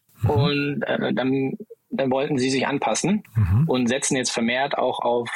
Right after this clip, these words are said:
Speaker 2: auf Investments in, in diese neuen Themen.
Speaker 1: Ah ja, spannend. Ja, jetzt sehe ich es ja auch hier. Cent-, Centis Ventures vier Komma zwei Prozent. Jetzt habe ich sie gefunden. Alles klar.
Speaker 2: Hast du gefunden?
Speaker 1: Ja, ja, sehr, sehr spannend. Ich wusste gar nicht, dass die einen Venture-Arm haben. Ist ja, ist ja hochspannend.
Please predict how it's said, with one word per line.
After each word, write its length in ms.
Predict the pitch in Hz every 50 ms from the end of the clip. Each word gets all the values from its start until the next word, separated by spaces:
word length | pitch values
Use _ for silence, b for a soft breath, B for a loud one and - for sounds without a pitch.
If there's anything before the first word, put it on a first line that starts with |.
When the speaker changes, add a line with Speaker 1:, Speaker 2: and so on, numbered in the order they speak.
| - -
Speaker 2:
auf 160 | - 123 120
Investments 720 | 131 127 113 127 131 - - 139 127 127 131 135 123 -
in, 320 | - - 120 117 113 113 113
in 380 | - - - - - - - 120
diese 180 | 120 123 123
neuen 220 | 117 113 113 110 104
Themen. 300 | - - 113 101 95 - _ _ - - -
Speaker 1:
Ah 100 | 117 120
ja, 100 | 113 101
spannend. 320 | - - 107 95 95 104
Ja, 60 | 131 147
jetzt 140 | 151 135
sehe 100 | - 165
ich 60 | 165 143
es 60 | -
ja 100 | 143 123
auch 60 | 110
hier. 120 | 113 120
Cent-, 360 | 104 - 139 143 160 147 127 -
Centis 280 | - 139 143 139 -
Ventures 360 | 131 135 139 - 147 135 -
vier 160 | - - 135 127
Komma 180 | - 131 120
zwei 180 | 107 - 120 113
Prozent. 340 | 104 117 107 - 107 98 101
Jetzt 140 | 110 -
habe 100 | 123 113 110
ich 80 | 101
sie 120 | - 120 107
gefunden. 380 | 104 - 117 98 95 92 95
Alles 180 | 104 107 113 -
klar. 160 | - 143 120
Speaker 2:
Hast 100 | - -
du 60 | 165
gefunden? 320 | 143 143 139 156 135 131 120 113 - - - -
Speaker 1:
Ja, 120 | 165 196
ja, 140 | 175 139 127
sehr, 160 | 117 143 151
sehr 100 | 151 151
spannend. 280 | 127 - 143 131 127 131
Ich 80 | 120 143
wusste 180 | 214 202 -
gar 100 | 175 180
nicht, 100 | 160 -
dass 120 | 165 - -
die 60 | 156
einen 80 | 135 127
Venture-Arm 460 | 156 202 185 - 143 127 117 110 101
haben. 160 | 101 104 104 113
Ist 120 | 104 -
ja, 220 | 120 110 113 117 117 123
ist 100 | 123 107 -
ja 60 | 123
hochspannend. 460 | 107 123 117 - - 110 104 107 104